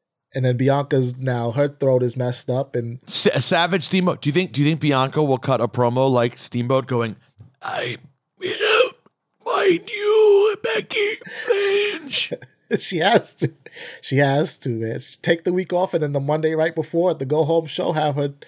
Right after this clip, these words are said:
Speaker 1: finally speak, and then they're off to the races.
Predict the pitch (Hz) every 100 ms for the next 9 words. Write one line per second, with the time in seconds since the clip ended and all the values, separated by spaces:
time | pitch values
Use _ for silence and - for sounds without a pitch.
0 | - _ - 147 147 151 147 - - 135
1 | - - - 151 135 127 131 _ _ _
2 | - 139 135 143 - 135 127 127 - 117